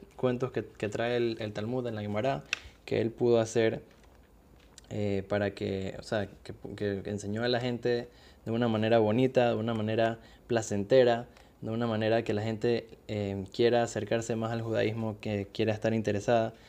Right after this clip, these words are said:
Y es una cosa que es muy importante aprender y tener en cuenta, porque tenemos tantas personas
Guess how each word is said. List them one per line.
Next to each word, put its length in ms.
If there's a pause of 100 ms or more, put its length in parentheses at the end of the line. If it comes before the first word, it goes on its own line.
(260)
Y 60
es 80
una 180
cosa 180
que 220
es 60
muy 180
importante 400
aprender 400
y 260 (100)
tener 200
en 80
cuenta, 300
porque 320 (360)
tenemos 300
tantas 300
personas 640